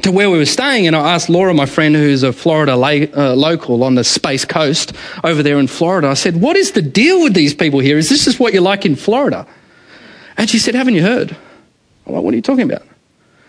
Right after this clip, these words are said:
She said, "They've, they've shut the space program down." People were depressed.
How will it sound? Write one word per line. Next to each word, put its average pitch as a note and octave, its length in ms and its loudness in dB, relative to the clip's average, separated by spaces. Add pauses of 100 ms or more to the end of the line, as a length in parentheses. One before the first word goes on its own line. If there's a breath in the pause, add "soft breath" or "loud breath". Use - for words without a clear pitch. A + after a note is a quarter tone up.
(140 soft breath)
She - 120 -2
said, F#3 220 -2
"They've, G3 220 -2
they've E3+ 260 -2
shut - 300 -4
the D#3 80 0
space F#3+ 360 -4
program A#2+ 460 -4
down." - 240 -8 (2500 loud breath)
People F#3 240 0
were F#3+ 100 2
depressed. - 720 -4